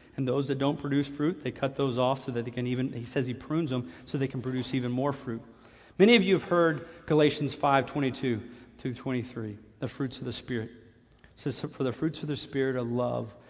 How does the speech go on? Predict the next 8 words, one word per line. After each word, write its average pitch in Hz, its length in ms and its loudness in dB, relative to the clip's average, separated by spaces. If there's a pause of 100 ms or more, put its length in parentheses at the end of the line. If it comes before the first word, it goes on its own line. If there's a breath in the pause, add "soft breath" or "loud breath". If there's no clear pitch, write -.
(200 loud breath)
joy, 120 540 -4 (220)
peace, 127 520 -8 (220 loud breath)
kindness, 127 680 -4 (100)
goodness, 120 480 -4
gentleness, 123 720 -6
faithfulness, 135 800 -6
and 110 100 -8
self-control." 117 840 -8